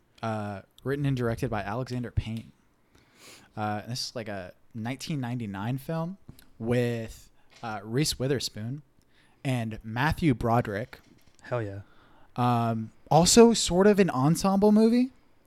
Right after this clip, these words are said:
Speaker 1: Um, probably even more so than, uh, Jungle Fever, I would say.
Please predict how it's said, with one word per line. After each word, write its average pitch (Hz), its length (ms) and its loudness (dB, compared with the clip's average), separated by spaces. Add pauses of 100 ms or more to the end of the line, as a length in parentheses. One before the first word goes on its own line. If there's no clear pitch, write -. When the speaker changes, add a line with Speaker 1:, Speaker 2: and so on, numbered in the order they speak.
(540)
Speaker 1:
Um, 135 280 2
probably 156 280 2
even 127 160 0
more 120 180 0
so 127 240 2
than, 127 280 0
uh, 120 140 -2
Jungle 117 260 -6
Fever, 117 320 -6
I 131 80 0
would 135 100 -4
say. 135 320 -8